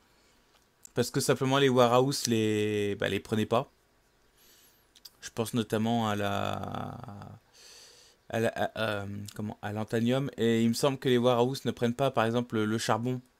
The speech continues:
Ces, ces warehouses-là, elles, euh, elles prennent pas le charbon, je crois.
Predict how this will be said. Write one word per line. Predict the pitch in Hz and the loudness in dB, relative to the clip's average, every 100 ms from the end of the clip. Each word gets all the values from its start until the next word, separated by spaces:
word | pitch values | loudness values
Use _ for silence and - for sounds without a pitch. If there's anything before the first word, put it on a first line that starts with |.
| - | -8
Ces, | - 110 | -2 -2
ces | 110 | -2
warehouses-là, | 117 117 110 117 117 131 131 135 | 0 2 2 0 -2 -2 0 2
elles, | 120 107 | 0 0
euh, | 104 104 104 101 101 101 - - - - - - - | 0 0 0 -2 -6 -10 -18 -20 -18 -18 -20 -12 -4
elles | 113 | -2
prennent | 127 120 | 0 0
pas | 139 | -2
le | |
charbon, | - 120 123 131 | -2 -2 -2 -6
je | |
crois. | - | -12